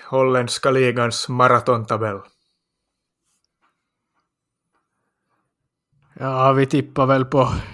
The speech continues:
Speaker 2: tionde plats.
Speaker 1: Om du får beskriva spelare som strejkar från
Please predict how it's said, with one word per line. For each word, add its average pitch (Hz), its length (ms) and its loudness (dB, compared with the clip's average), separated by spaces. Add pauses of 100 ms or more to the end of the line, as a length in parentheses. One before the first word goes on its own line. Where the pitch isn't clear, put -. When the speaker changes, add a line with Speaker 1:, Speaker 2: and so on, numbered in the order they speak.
(1080)
Speaker 2:
tionde 151 520 4
plats. - 500 -4 (2250)
Speaker 1:
Om 143 200 -2
du 135 100 0
får 139 500 4
beskriva 151 520 4
spelare 151 520 4
som 143 220 -2
strejkar 147 680 2
från 135 400 0